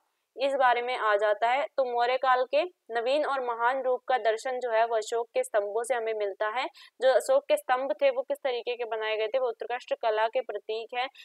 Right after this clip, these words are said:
इसमें जो स्तंभ थे, ये कई फुट नीचे, जमीन के कई फुट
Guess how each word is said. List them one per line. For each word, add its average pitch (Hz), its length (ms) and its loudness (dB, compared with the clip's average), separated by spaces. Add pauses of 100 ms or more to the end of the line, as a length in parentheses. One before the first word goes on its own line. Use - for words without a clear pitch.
(160)
इसमें 277 380 2
जो 285 80 0
स्तंभ 269 380 -2
थे, 277 320 2
ये 277 60 2
कई 262 200 0
फुट 277 280 -2
नीचे, 233 300 -4
जमीन 226 280 -6
के 262 120 0
कई 254 220 -6
फुट 254 180 -8